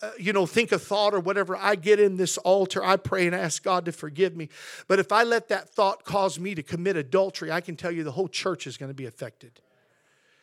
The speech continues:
Your family, if mom or dad does something, they're gonna be affected. When the kid turns rebellious or does something, the whole family's affected.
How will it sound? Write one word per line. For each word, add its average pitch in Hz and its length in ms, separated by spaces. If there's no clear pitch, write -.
Your 190 160
family, 208 640
if 123 220
mom 196 340
or 180 60
dad 190 340
does 175 180
something, 151 360
they're 165 100
gonna 185 160
be 165 140
affected. 147 480
When 196 200
the 160 80
kid 185 580
turns 214 380
rebellious 196 760
or 175 80
does 196 300
something, 180 480
the 156 80
whole 196 160
family's 165 640
affected. 143 560